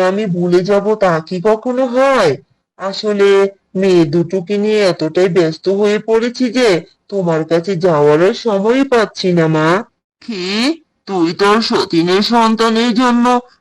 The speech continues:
নিজের মাকে ভুলে গেছিস?" "মা, তুমি এমন করে কেন বলছো? ওরা তো আমারই সন্তান। এই দুই দিনে ওদের প্রতি আমার কেমন যেন একটা মায়া জন্ম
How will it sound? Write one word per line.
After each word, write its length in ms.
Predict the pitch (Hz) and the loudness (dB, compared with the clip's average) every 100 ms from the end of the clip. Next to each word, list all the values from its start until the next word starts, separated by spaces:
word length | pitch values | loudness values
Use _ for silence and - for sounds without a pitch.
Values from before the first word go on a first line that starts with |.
| - | -6
নিজের 480 | 240 220 151 165 165 | -2 0 2 2 4
মাকে 340 | 185 208 208 240 | 2 0 0 0
ভুলে 280 | 240 262 269 | 2 2 2
গেছিস?" 640 | 294 311 339 330 262 196 - - _ _ - | 0 0 2 2 2 -2 -6 -10 _ _ -4
"মা, 200 | 180 233 220 143 - - - | 0 2 2 -2 -6 -20 -12
তুমি 220 | 226 240 | -8 -2
এমন 380 | 208 202 240 269 | -2 0 -2 -2
করে 240 | 269 285 277 | -2 0 0
কেন 200 | 285 277 | 0 0
বলছো? 500 | 262 247 208 170 185 151 135 - _ - | 2 2 2 0 2 2 0 -8 _ -14
ওরা 200 | 196 233 | -6 -4
তো 140 | 233 233 | -2 0
আমারই 460 | 190 202 240 285 | 0 2 2 0
সন্তান। 600 | 269 226 185 175 160 139 127 - _ _ - | 0 0 0 0 0 0 -4 -12 _ _ -12
এই 180 | 160 170 | -8 -8
দুই 280 | 156 170 160 | -6 -4 -4
দিনে 300 | 151 180 185 | -4 -4 0
ওদের 400 | 190 180 170 190 190 | 0 0 2 0 2
প্রতি 280 | 185 185 190 | -2 -2 -2
আমার 320 | 175 170 185 196 | 0 0 0 -2
কেমন 360 | 190 180 180 190 | -2 -2 -2 -2
যেন 180 | 196 208 | -2 -2
একটা 220 | 214 240 | -2 0
মায়া 340 | 220 185 180 214 | 0 2 2 2
জন্ম 320 | 233 233 | 2 0